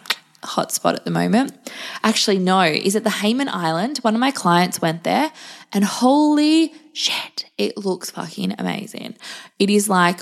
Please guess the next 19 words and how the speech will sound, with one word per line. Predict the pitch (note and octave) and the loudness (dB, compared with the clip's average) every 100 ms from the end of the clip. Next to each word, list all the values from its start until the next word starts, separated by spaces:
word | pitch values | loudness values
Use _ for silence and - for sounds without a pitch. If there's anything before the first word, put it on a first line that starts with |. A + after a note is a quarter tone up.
| - | 0
on | F3 F3 | 0 2
my | F3 E3 | 2 0
goals | E3 D#3+ D#3 E3+ D4 F#4 G4+ - - _ _ _ _ | -2 -2 2 2 4 2 0 -2 -14 _ _ _ _
to | - A3+ | -4 -2
do | G3 F3+ | 2 0
a | |
holiday | F3 F3 D3+ - C2 | 0 -2 -2 -2 -4
there. | - - - - G#3 - _ _ _ _ _ _ - | -6 -8 -10 -12 -16 -18 _ _ _ _ _ _ -2
It's | G3+ - | -2 0
really | E3 D3+ | 2 4
expensive, | A#2 - C#3 - D#4+ G4+ F4+ - - - _ | 2 -2 -4 -2 2 2 0 -8 -20 -20 _
but | G3 | -2
it's | F#3 - | -2 -2
my | F3 | -2
goal. | - - - A3 _ _ _ - | -2 -6 -8 -16 _ _ _ 0
One | F#3 | 2
of | F3 | 2
my | E3 | 0
goals. | - - - - - | -2 -6 -6 -12 -14